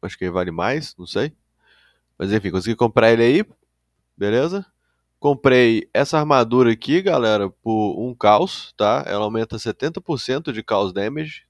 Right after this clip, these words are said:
Então, quem tiver fazendo minha build ou qualquer outra build de caos, e-, eu acho ela uma boa, porque <clears throat> ah, de-,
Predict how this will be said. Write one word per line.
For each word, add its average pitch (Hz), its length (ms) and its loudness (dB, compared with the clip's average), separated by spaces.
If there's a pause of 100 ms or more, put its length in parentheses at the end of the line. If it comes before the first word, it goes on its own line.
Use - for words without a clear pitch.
(100)
Então, 95 300 -10
quem 101 120 -10
tiver 101 240 -8
fazendo 101 280 -6
minha 104 200 -2
build 87 440 -6 (420)
ou 113 300 6
qualquer 127 640 4
outra 135 340 4
build 101 500 -2
de 85 120 -12
caos, 110 720 2
e-, 80 180 -12
eu 104 280 -2
acho 117 260 -2
ela 131 160 -4
uma 131 180 -6
boa, 135 300 -2
porque 101 720 -6 (800)
<clears throat> 120 400 -2 (1400)
ah, 104 260 4
de-, 98 140 -8